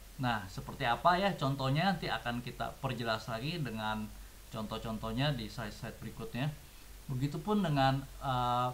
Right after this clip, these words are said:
pernyataan berikutnya ya, dikatakan function keyword hanya dia memulai sebuah expression ketika muncul dalam konteks yang mana tidak bisa menerima statement. Nah, kita akan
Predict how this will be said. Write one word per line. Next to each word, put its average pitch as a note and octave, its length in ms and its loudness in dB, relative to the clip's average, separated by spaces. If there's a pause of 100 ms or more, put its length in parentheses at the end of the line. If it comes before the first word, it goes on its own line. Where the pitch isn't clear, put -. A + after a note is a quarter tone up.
pernyataan C3 560 4
berikutnya C3+ 560 2
ya, A2+ 80 0
dikatakan A#2 640 0 (320)
function F#3 400 6
keyword G#3 360 4
hanya A3 400 6 (1200)
dia E3+ 360 6
memulai F3 640 8
sebuah E3+ 480 4
expression F3+ 560 2
ketika D#3+ 560 2 (540)
muncul G#3 400 4
dalam F3+ 320 6
konteks F3+ 500 2
yang E3+ 80 0
mana G3 300 4
tidak E3 260 2
bisa F#3 160 2
menerima G3+ 380 4
statement. A3 420 4 (720)
Nah, A2 80 -6
kita C3 240 -4
akan D3+ 100 4